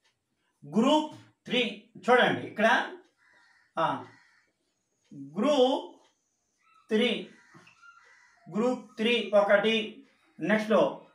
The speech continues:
గ్రూప్ ఫోర్, ఇది గ్రూప్ ఫోర్. ఇదేగా మీరు అడిగింది. చూడండి,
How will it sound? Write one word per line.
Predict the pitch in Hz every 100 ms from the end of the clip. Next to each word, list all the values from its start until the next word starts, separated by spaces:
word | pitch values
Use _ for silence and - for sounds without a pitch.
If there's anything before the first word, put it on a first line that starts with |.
| _ _ _ _ _ _ _ _ _ _ _ _ _ _ _ _ _ _ _ _ _ _ _ _ - 147 156
గ్రూప్ | 240 302 294 -
ఫోర్, | 262 277 214 - - - _ _ _ -
ఇది | 180 196 285 - 208
గ్రూప్ | 247 202
ఫోర్. | 185 151 208
ఇదేగా | 262 285 285
మీరు | 277 269
అడిగింది. | 262 277 339 349 - _ _ -
చూడండి, | 262 202 151